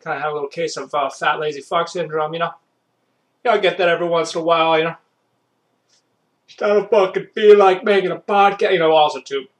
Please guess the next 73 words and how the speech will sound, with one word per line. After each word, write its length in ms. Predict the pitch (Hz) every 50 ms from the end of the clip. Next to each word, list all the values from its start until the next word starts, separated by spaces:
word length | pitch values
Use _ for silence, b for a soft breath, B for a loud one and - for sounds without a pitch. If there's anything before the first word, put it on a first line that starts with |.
| _ _ _
you 120 | 170 151
know, 60 | 143
my 120 | 139 135 135
lady 220 | 135 135 127 127
friend, 200 | - 151 139 143
you 80 | 143 143
know, 60 | 135
she 140 | 135 - 165
works, 340 | 151 143 143 - - - _ - _ _
she 140 | 208 - 269
works 180 | 240 208 202
from 120 | - 208 170
home, 220 | 175 202 202 196
you 40 | 190
know, 120 | 190 185
so 140 | 180 - 175 160
she's 120 | - -
basically 380 | - 170 165 147 160 160 160 160
always 260 | 151 156 160 156 160
in 80 | 160
the 60 | 156 151
same 260 | - 180 170 165 165
room 160 | 170 175 170
with 140 | 170 170 170
me, 140 | 165 170 165
you 40 |
know, 160 | 160 160 160 156
so 140 | 156 -
it's 80 | 151 -
like 100 | 151 139
I 80 | 139 139
can 80 | 147
never 180 | 151 151 147 143
make 200 | 143 143 143 143
these 120 | 151 143
during 240 | 139 147 143 139 135
the 40 | 131
day. 260 | 139 143 147 143 143
Basically, 360 | 139 139 139 - - 147 139 131
the 100 | 135 143
only 140 | 143 143
time 200 | - 143 139 135
I 60 | 135 127
can 100 | 135 139
make 160 | 139 139 131 -
'em 180 | - 139 135 _ _ _ _ _ _ _ _ _ _ _ _ -
is, 100 | 131 135
like, 140 | 127 113
after, 440 | 143 135 135 135 - 143 131 127 - -
after 260 | 175 156 - - 165 151
din 280 | 131 151 156 156 160
din, 240 | 156 160 156 156 156
you 80 | 156 156
know? 100 | 160 160 - _ _ _ _ _ _ _ _ _ _ _ _ _ _ _
And 80 | 160 139
basically, 360 | 151 151 147 - 156 156 147
after 320 | 147 147 147 - 151 139 139
din 240 | 147 151 156 147
din, 160 | 143 143 135 135
it's 140 | 135 -
like 120 | 147 143 139
I, 180 | 147 147 143
I 0 |
just 260 | 147 143 - - - 156
ate, 260 | 156 147 127 - -
you 60 | 139
know? 100 | 151 151 - - _
I'm 140 | 165 151 139
laying 240 | 143 147 139 139 143
out 180 | 139 139 143
on 60 | 139 127
the 60 | 123
couch. 560 | - - 156 139 143 143 143 - - - -